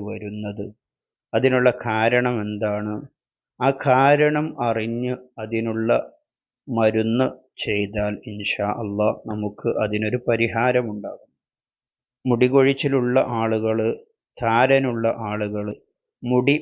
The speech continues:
വളരണമെന്ന് ആഗ്രഹിക്കുന്ന പെൺകുട്ടികള്, മുടിക്ക് നല്ല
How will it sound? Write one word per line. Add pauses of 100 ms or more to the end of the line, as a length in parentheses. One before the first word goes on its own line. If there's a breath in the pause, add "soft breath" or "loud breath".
വളരണമെന്ന്
ആഗ്രഹിക്കുന്ന (140)
പെൺകുട്ടികള്, (180)
മുടിക്ക്
നല്ല